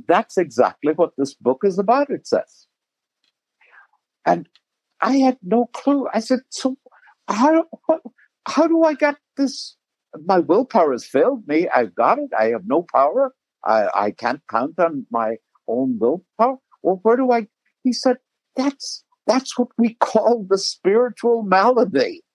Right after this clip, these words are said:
He said, "That's the spiritual illness that, uh, and, and," he said,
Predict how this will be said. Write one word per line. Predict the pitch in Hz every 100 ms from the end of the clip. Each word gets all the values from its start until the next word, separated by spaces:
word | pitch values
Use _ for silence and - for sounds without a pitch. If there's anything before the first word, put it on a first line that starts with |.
| _ _
He | 202 202
said, | 226 202
"That's | 233 240 - -
the | 214
spiritual | - - 202 202 - - 190 180
illness | 254 294 226 120 101 - _ - - -
that, | 170 - _ - - -
uh, | 170 160 143 -
and, | 156 170 -
and," | 160 160 143 _ _ - - -
he | 160 175
said, | - 175 151